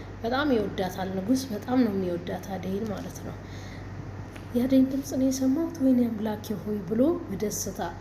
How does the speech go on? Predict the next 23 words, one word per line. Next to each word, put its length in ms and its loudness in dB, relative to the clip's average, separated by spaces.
በሩን 300 0
ክፍት 360 -6
ሲያደርግ 380 0
ባርኮት 460 -2
እንቅ 360 0
ያደርገውና 560 0
"እህቴ 300 0
ያለችበትን 800 -4
ቦታ 240 0
ንገረኝ፣ 460 -2
የት 200 0
ናት? 240 -4
እናንተ 380 2
ናችሁ?" 360 -6
ሲል 220 4
"እኔ 180 6
አላቅም" 540 -2
አለ። 160 -2
"ታውቃለህ?" 720 4
ብሎ 200 2
ሲመታው 600 0
ጊዜ 220 -4
ባርኮት 560 0